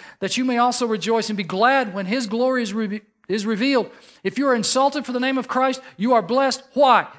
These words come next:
"Because the Spirit of glory and of God rests upon you." You get a bigger, fresher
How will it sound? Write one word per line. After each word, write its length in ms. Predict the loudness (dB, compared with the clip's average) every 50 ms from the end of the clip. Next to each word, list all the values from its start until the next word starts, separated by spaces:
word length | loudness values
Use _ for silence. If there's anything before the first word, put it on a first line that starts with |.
| _ -6
"Because 460 | -6 -4 0 0 0 2 0 -2 -2
the 120 | -4 -4
Spirit 580 | -4 -2 -4 -4 -4 2 2 4 6 6 6 6
of 220 | 4 2 2 -4
glory 520 | -2 0 2 2 2 2 0 -2 -4 -4 -6
and 80 | -6 -8
of 180 | -8 -12 -8
God 400 | -2 0 2 2 2 0 -2 -4
rests 340 | -6 -6 -6 -6 -6 -10 -12
upon 400 | -14 -16 -14 -12 -12 -12 -12 -12
you." 340 | -14 -14 -14 -14 -16 -18 -20 _ _ _ -20 -20 -12 -6
You 140 | -4 -2 -2
get 160 | 0 0 -2
a 280 | -2 -2 -4 -6 -8 -10 _ _ 0
bigger, 500 | 0 0 0 0 -2 -2 -4 -4 -6 -10 -20 _
fresher 580 | -8 0 0 0 0 0 -2 -4 -4 -4 -6